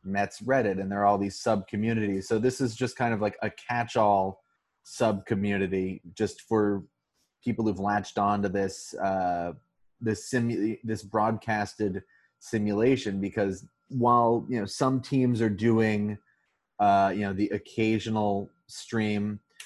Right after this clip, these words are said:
uh, like, you know, I know the Mets, for example, they were, they were broadcasting every game of the season, uh, with the occasional, uh, booth appearance. Um, and then there are other,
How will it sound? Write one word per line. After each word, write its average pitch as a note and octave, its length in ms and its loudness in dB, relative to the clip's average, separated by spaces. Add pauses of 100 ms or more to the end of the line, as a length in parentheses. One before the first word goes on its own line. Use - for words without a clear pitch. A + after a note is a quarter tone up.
(260)
uh, G2 220 2
like, G2 140 -2
you G2+ 80 -4
know, F#2+ 120 -4
I F#2 100 -2
know G#2 140 0
the G2 100 -2
Mets, G2 500 -2
for G#2+ 120 2
example, G2+ 420 -2
they G2+ 160 -2
were, G2 420 -2 (400)
they A#2 100 0
were G#2 180 0 (180)
broadcasting G2+ 680 2
every G2+ 160 -2
game G2+ 460 0
of G2 200 -2
the F#2 80 -8
season, G2 560 -4 (520)
uh, G2 280 2
with G#2+ 220 -2
the A2 140 2
occasional, A2+ 1000 -2 (420)
uh, A2+ 380 4 (500)
booth B2+ 360 2
appearance. C#3 680 -4 (520)
Um, G2 580 6 (200)
and G#2 140 -4
then G#2 80 -2
there G#2 140 0
are - 160 -2
other, G2+ 500 2